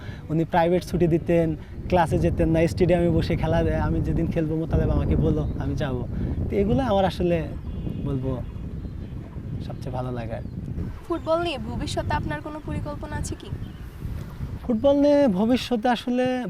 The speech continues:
Speaker 1: ফুটবল আপনাকে যদি ভালো করতে হয়, আপনাকে ঢাকামুখী হতে হবে। আহ, আমিও ঢাকা লিগ খেলছি, ঢাকা ফার্স্ট ডিভিশন, সেকেন্ড ডিভিশন, আমি চিটাগাং প্রিমিয়ার খেলছি। তো, আহ,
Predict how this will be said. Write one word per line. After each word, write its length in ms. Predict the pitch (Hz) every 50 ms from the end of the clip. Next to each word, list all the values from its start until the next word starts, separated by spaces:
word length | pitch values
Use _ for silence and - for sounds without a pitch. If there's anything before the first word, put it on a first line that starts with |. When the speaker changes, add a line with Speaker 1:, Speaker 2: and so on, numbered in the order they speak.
| - -
Speaker 1:
ফুটবল 540 | 196 190 185 190 190 208 214 214 208 208 208
আপনাকে 400 | 185 170 - 190 180 170 185 180
যদি 300 | 175 196 180 190 196 175
ভালো 240 | 139 143 160 175
করতে 280 | 175 180 170 - - 170
হয়, 140 | 135 147 180
আপনাকে 320 | 165 - - 151 151 151
ঢাকামুখী 400 | 120 107 123 139 147 143 123 127
হতে 220 | 120 120 123 - 113
হবে। 160 | 110 - -
আহ, 1000 | - - - - - - - - - - - - - - - 175 139 143 - 151
আমিও 180 | 170 190 214
ঢাকা 260 | 190 156 156 165 180 175
লিগ 140 | 160 160 - -
খেলছি, 300 | 165 156 147 - - 139 175 - - - - -
ঢাকা 180 | 135 135 127
ফার্স্ট 220 | 123 139 131 127 135
ডিভিশন, 320 | 131 135 123 143 131 131
সেকেন্ড 280 | 120 - 123 127 127 123
ডিভিশন, 360 | 127 127 127 - - 131 127
আমি 160 | 123 127 127
চিটাগাং 320 | - - 131 135 127 123
প্রিমিয়ার 320 | 120 - 131 123 123 123 117 -
খেলছি। 280 | 127 117 113 - 127 127 - - - - - - - - - - - - - - - - - -
তো, 380 | 175 170 175 175 175 175 175 -
আহ, 540 | - 160 156 151 151 147 147 147 143 143 139